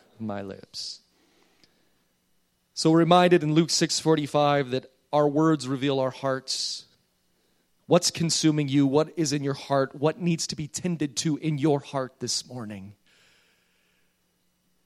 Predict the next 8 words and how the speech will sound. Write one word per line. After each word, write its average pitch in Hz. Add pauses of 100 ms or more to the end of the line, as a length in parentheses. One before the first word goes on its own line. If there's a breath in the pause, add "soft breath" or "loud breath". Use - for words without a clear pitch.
(1120)
I 170
tell 208
you 190
this 165
because 151
I 151
love 143
you. 117